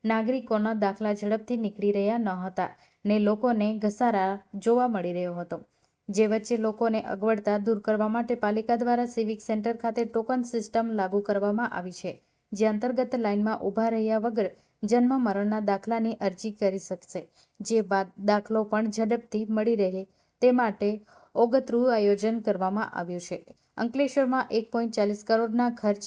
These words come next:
નિર્માણ પામેલા સિવિક સેન્ટરના મિલકત વેરા, વ્યવસાય વેરો, વાહન કર, મકાન નકશાની મંજૂરી, બિલ્ડિંગ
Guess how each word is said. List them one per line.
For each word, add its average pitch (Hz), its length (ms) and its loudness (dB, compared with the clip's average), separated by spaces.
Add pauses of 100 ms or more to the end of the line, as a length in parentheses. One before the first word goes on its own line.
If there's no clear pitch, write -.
નિર્માણ 208 440 0
પામેલા 208 360 0
સિવિક 220 300 -6
સેન્ટરના 226 580 -2 (380)
મિલકત 240 500 0
વેરા, 196 240 2
વ્યવસાય 220 580 0
વેરો, 233 280 2
વાહન 208 440 0 (260)
કર, 214 280 2 (680)
મકાન 220 540 2 (200)
નકશાની 214 680 0
મંજૂરી, 208 520 2 (320)
બિલ્ડિંગ 220 460 4